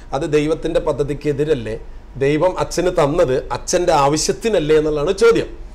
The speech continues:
വളരെ reasonable ആയ ക്വസ്റ്റ്യൻ. ഞാൻ പറഞ്ഞു, "മോനെ, നീ പറഞ്ഞത് ശരിയാ, എൻ്റെ ആവശ്യത്തിന് തന്നെയാ തന്നിട്ടുള്ളത്." എൻ്റെ ആവശ്യം, ആ വാക്ക് നീ ശ്രദ്ധിക്കണം.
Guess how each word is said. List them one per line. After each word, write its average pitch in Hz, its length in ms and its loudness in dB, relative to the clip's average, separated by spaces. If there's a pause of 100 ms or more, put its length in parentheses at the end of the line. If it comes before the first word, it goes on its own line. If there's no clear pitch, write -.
(140)
വളരെ 214 420 4
reasonable 185 520 2
ആയ 175 120 4
ക്വസ്റ്റ്യൻ. 113 440 -4
ഞാൻ 156 180 -2
പറഞ്ഞു, 170 240 0
"മോനെ, 147 340 -2 (120)
നീ 160 120 2
പറഞ്ഞത് 151 320 -2
ശരിയാ, 123 400 -6 (600)
എൻ്റെ 185 280 2
ആവശ്യത്തിന് 156 560 2
തന്നെയാ 143 200 -4 (120)
തന്നിട്ടുള്ളത്." 101 400 -14 (540)
എൻ്റെ 214 200 2
ആവശ്യം, 202 640 4 (120)
ആ 147 60 -2
വാക്ക് 160 320 0
നീ 175 60 -2
ശ്രദ്ധിക്കണം. 120 560 -8